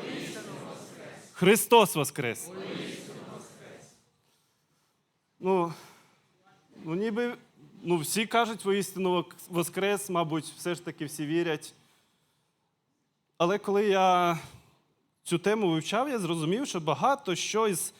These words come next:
цієї садукейської закваски я навіть в собі знайшов. Насправді це не настільки все просто: ну, людина вірить, що Христос воскрес, ну все, ві-, вона від цього обгороджена.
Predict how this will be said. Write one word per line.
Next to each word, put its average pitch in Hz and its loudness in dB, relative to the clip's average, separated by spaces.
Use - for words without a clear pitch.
цієї 214 -2
садукейської 190 -6
закваски 220 -2
я 220 -2
навіть 220 -6
в - -16
собі 233 -8
знайшов. 123 -12
Насправді 240 -2
це 226 0
не 226 0
настільки 247 -2
все 226 -2
просто: 233 0
ну, 262 -2
людина 254 -2
вірить, 302 -6
що 226 -4
Христос 220 -4
воскрес, 196 0
ну 339 -4
все, 156 -2
ві-, 147 -4
вона 240 0
від 208 -6
цього 196 2
обгороджена. 151 -2